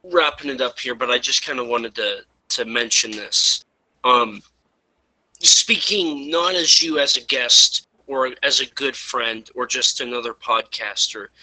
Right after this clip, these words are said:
speaking as a fan and viewer, I have found so much enjoyment, and I've laughed so much, and, you know, I, I've thoroughly enjoyed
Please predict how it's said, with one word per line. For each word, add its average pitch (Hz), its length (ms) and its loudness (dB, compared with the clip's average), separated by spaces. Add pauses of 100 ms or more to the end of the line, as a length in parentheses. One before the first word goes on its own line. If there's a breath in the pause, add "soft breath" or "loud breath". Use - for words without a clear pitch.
(140 soft breath)
speaking 170 680 0
as 139 440 2
a 123 140 -6
fan 123 600 -4
and 107 240 -14
viewer, 107 500 -10 (680)
I 147 420 2
have 127 320 -2
found 127 400 -6
so - 320 4
much - 460 -4 (260)
enjoyment, 120 1160 -2 (480 loud breath)
and 107 340 -6
I've 120 300 -2
laughed 113 760 -2 (240)
so - 540 4
much, - 880 0 (120)
and, 135 320 0
you 139 80 2
know, 131 260 -2 (520)
I, 139 240 4
I've - 360 0 (340)
thoroughly 147 840 2
enjoyed 117 680 -4